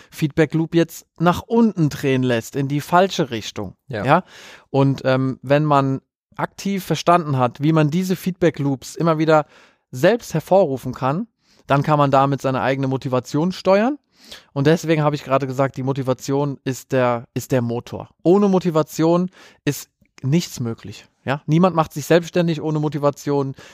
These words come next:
Speaker 1: Niemand will seinen Körper in Form bringen oder kann seinen Körper in Form bringen ohne Motivation. Und am Anfang ist es natürlich toll. Am, ganz am Anfang ist man ja intrinsisch motiviert. Da klappt eh erstmal alles selbst, ja.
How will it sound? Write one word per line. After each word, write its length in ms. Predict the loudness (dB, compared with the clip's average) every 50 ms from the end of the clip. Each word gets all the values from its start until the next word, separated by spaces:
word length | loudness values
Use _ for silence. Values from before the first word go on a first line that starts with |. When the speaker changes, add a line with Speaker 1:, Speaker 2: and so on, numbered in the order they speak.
| -8 0
Speaker 1:
Niemand 580 | 4 6 6 8 8 6 4 4 0 -2 0 2
will 380 | 4 4 4 2 0 -2 -2
seinen 220 | 0 2 2 2 2
Körper 260 | 2 2 2 4 2
in 100 | 0 0
Form 380 | 0 0 2 2 2 0 -4 -8
bringen 220 | -4 -4 -2 -2
oder 160 | 0 -2 -2
kann 220 | 0 0 0 0 2
seinen 200 | 2 0 0 0
Körper 260 | 0 0 0 0 -2
in 80 | -6 -4
Form 240 | 0 0 0 0 0
bringen 280 | -2 -4 -4 -4 -4 -8 _ -18 -20 -20 -20 -18 _ 0
ohne 200 | 2 2 4 4
Motivation. 760 | 2 0 -2 0 -2 -2 -2 -2 -4 -2 -2 -2 -2 -4 -8 _ -20 -20 -20 _ _
Und 140 | -4 0 0
am 80 | 2 4
Anfang 320 | 2 2 2 2 2 2
ist 100 | 2 0
es 100 | 0 -2
natürlich 440 | -2 -2 -2 -4 -6 -6 -6 -8 -2
toll. 300 | 2 4 4 4 2 0 _ _ _ _ _ _ _ _ _ _ _ _ _ -2
Am, 140 | -2 0 4
ganz 220 | 4 4 4 4 2
am 80 | 4 4
Anfang 280 | 4 2 2 0 -2
ist 120 | -2 -2 -2
man 120 | 0 0
ja 80 | -2 0 0
intrinsisch 540 | -2 -2 -2 -2 -2 -4 -2 -4 -6 -8 -8
motiviert. 440 | -8 -8 -8 -8 -6 -6 -6 -6 -6
Da 60 | -8
klappt 280 | -4 -4 -4 -4 -4 -6
eh 60 | -6
erstmal 380 | -4 -6 -8 -8 -10 -10 -10 -8
alles 280 | -10 -14 -14 -14 -12
selbst, 320 | -10 -10 -10 -10 -12 -6 -2
ja. 180 | -2 -2 -2